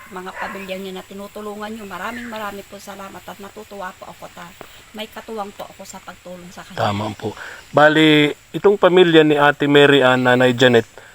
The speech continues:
Speaker 2: pangatlong pamilya na sila, no, na tinulungan mo.
Speaker 1: Hindi.
Speaker 2: Yung dalawa, um-, um-, umalis na.
Speaker 1: Bali, actually po talaga,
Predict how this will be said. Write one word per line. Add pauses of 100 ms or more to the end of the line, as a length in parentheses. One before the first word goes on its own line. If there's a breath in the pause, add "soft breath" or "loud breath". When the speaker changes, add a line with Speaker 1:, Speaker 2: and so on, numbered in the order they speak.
(140 soft breath)
Speaker 2:
pangatlong
pamilya
na
sila,
no,
na
tinulungan
mo.
Speaker 1:
Hindi.
Speaker 2:
Yung
dalawa,
um-,
um-,
umalis
na.
Speaker 1:
Bali,
actually
po
talaga,